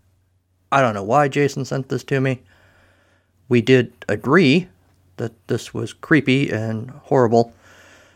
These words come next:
and Jason has given up on humanity, apparently. Uh, well, you know what? Join the club. Uh, he did comment that, uh, "The news has definitely gotten in, uh,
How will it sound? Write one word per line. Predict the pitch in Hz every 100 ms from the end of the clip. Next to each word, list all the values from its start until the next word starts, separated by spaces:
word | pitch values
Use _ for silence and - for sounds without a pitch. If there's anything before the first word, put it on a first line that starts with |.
| _ _
and | 110 110 110 107 107 - _ _ _ _ _ -
Jason | 139 123 127
has | 117 104
given | - 123 120
up | 113
on | 123
humanity, | 104 113 101 98 92 -
apparently. | - - 117 - 101 - _ _ _ _ -
Uh, | 107 117 -
well, | 131
you | 120
know | 120
what? | 143 - - _ _
Join | - 135
the | 120
club. | - 73 - _ _ _
Uh, | - 117
he | 113 175
did | 160 165
comment | 156 139 127 123 - -
that, | 123 -
uh, | 120 113
"The | 113
news | 135 147 135
has | 123
definitely | 147 139 135 117
gotten | 120 - 110
in, | 107 - _ _
uh, | 147